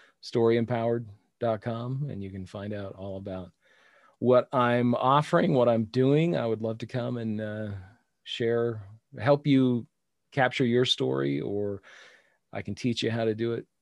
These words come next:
yourself, or I can teach you camera confidence so you can feel amazing in front of that camera. And I know, because I was that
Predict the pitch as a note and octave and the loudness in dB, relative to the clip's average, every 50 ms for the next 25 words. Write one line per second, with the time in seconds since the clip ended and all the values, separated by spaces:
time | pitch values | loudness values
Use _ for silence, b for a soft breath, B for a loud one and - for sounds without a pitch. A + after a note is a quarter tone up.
0 | _ - A2+ A2 G2+ G2+ - - C3+ - A3 F3+ - - - - _ _ _ - | _ -8 -6 -6 -4 -4 -2 -2 -2 -2 -2 -6 -8 -12 -20 -20 _ _ _ -16
1 | C3 A2 G#2 G#2 G#2+ G#2+ G#2+ G#2 G#2 G2+ - G#2 - - C3 B2+ - A#2 A2 - | -12 -10 -10 -8 -8 -8 -8 -8 -10 -10 -12 -12 -10 -8 -8 -8 -8 -12 -12 -10
2 | - B2 A#2+ B2+ B2+ A2+ - - B2 B2 C3 B2+ - D3 D3+ D3+ - - - A#2 | -8 -8 -6 -4 -6 -6 -6 -8 -6 -6 -6 -6 -6 -6 -6 -6 -8 -8 -8 -8
3 | G#2+ G2+ G2 G#2 G#2 G2+ - - - A2+ A2+ A2+ G#2+ G#2 G#2 - - - A#2 A2+ | -10 -10 -10 -12 -12 -12 -12 -10 -10 -8 -8 -8 -8 -10 -12 -14 -14 -8 -4 -2
4 | A2+ A#2 B2 C3 C3+ C#3 C#3 B2+ B2+ C3+ C3+ C3+ C3+ A#2+ A2+ A2 - B2 B2 B2 | -2 0 2 2 4 4 2 2 2 0 0 0 -2 -2 -4 -4 -4 -4 -4 -4
5 | A#2+ A2 A#2 A#2 A#2+ - - - B2+ A#2+ A#2+ A#2+ A#2+ B2 A#2+ A#2+ B2 B2+ C#3+ B2 | -4 -4 -4 -6 -6 -8 -10 -10 -8 -6 -6 -4 -4 -4 -4 -4 -4 -6 -8 -10
6 | A2 G2+ G2+ G2+ G2+ G2 G2 F#2+ F2+ - b b b b b b b b b b | -10 -10 -10 -10 -10 -8 -10 -10 -12 -14 b b b b b b b b b b
7 | _ _ - B2+ C#3 C#3 C#3+ C#3 B2 - - - _ _ _ - A2+ - - G#2 | _ _ 0 2 4 4 4 4 4 2 -2 -10 _ _ _ -20 -16 -12 -12 -10
8 | F#2+ G#2 G#2 G#2+ A2 G#2+ G#2+ G2+ G2 - - G#2+ G#2 G#2 G#2 - | -8 -6 -6 -6 -4 -6 -6 -8 -10 -10 -10 -10 -10 -10 -10 -12